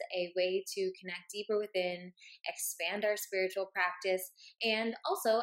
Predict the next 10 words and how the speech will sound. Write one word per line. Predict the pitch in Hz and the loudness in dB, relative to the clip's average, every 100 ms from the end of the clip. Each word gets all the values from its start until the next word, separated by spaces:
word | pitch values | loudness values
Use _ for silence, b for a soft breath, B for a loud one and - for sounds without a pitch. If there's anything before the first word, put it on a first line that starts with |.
| - | 2
as | 202 | -2
a | 220 | -2
manifestation | 208 196 208 196 - 214 240 185 | -2 -4 -4 -4 0 0 0 -6
tool. | 175 165 - | -10 -12 -12
So | - - 202 196 - B B B _ | -6 4 6 4 0 B B B _
I | 214 226 233 240 240 | 2 6 6 6 2
have | 233 190 | -2 -2
learned | 190 190 | -4 -4
so | - 190 196 | 0 2 2
much | 190 165 - | 2 0 -2